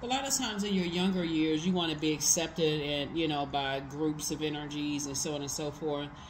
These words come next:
They, um, it would be modern day people, you know, the, the term that people use is a pick me,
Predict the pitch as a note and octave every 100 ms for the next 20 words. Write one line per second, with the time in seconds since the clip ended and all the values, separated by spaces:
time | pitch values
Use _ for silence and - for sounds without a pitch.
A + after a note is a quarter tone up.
0 | - - - - - D#3+ F3 F#3+ F#3+ D#3+
1 | E3 D#3 D#3 F3+ F#3 F3 D#3+ D#3 D#3 D#3
2 | D3 D3+ D3+ D#3 F3+ F3 D3 D3+ D#3+ D#3
3 | D3 D3 C#3 C3 C#3 - E3+ D#3 D3 C#3+
4 | F#3 E3 D3+ D3+ D3+ C#3+ B2+ C3 - F3+
5 | - C3+ B2+ B2